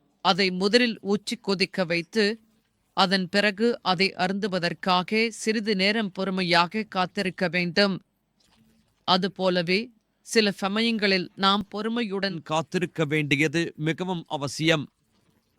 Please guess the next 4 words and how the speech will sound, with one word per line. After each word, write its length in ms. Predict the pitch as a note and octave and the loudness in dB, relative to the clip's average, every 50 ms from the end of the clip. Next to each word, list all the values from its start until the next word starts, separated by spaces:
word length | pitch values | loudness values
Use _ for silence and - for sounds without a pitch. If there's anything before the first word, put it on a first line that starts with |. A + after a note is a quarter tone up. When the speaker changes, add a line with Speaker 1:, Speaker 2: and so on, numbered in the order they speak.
| _ _ _ _ _ _ | _ _ _ _ _ _
Speaker 2:
அதற்காக 840 | - D3 D#3+ D3+ F3+ F#3+ D#3 - - F3 E3 E3 D#3 - G3+ G#3 F#3+ | 0 2 2 2 2 -2 -2 -2 0 0 0 2 0 0 -2 -2 -2
நாம் 380 | A#2 C#3+ D3+ D3+ D#3+ D#3+ D#3 - - | -2 -2 0 0 0 -2 -4 -2 0
தேவனின் 420 | E3 F3 F#3 D3+ F3+ E3+ E3 D#3+ D3+ | 2 2 2 2 -2 -4 -4 -4 -4
சிந்தனையில் 800 | C#3 - - D#3 D#3 C3+ D3+ D3 D3 D3+ D3 F3+ E3+ C#3 - | -6 -6 -6 -6 -4 -4 -4 -4 -4 -4 -2 -2 -4 -4 -6